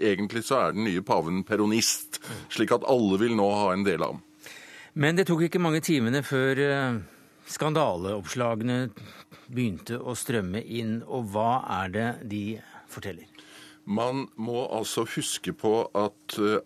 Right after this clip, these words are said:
Speaker 1: Argentina, eh, hadde kanskje det mest brutale, eh, diktatorregimet i hele Latin-Amerika.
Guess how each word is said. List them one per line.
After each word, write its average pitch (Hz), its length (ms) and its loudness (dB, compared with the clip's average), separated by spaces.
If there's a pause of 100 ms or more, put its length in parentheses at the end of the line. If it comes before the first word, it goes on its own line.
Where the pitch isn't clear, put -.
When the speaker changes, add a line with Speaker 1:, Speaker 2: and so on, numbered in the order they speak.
Speaker 1:
Argentina, 110 960 0
eh, 98 280 0
hadde 98 420 -2
kanskje 101 460 -2
det 110 120 -2
mest - 340 -2
brutale, 98 880 0 (360)
eh, 90 800 -2
diktatorregimet 101 1080 -2
i - 140 -10
hele 82 280 0
Latin-Amerika. 95 840 0